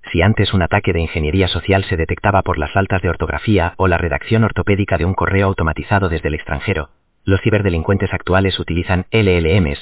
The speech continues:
Large Language Models, para personalizar cada vector de ataque con un español impecable y un lenguaje adaptado a la jerga local.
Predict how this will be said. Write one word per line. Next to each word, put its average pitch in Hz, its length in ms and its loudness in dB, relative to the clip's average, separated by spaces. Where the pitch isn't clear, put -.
Large 95 380 2
Language 87 380 0
Models, 80 360 0
para 98 160 2
personalizar 90 640 -2
cada 131 220 0
vector 104 320 -2
de 90 80 2
ataque 92 320 0
con 92 160 0
un 104 80 6
español 101 380 2
impecable 95 580 0
y 101 100 0
un 135 120 4
lenguaje 113 360 2
adaptado 95 400 0
a 87 40 2
la 76 80 -2
jerga 78 280 -2
local. 69 320 -6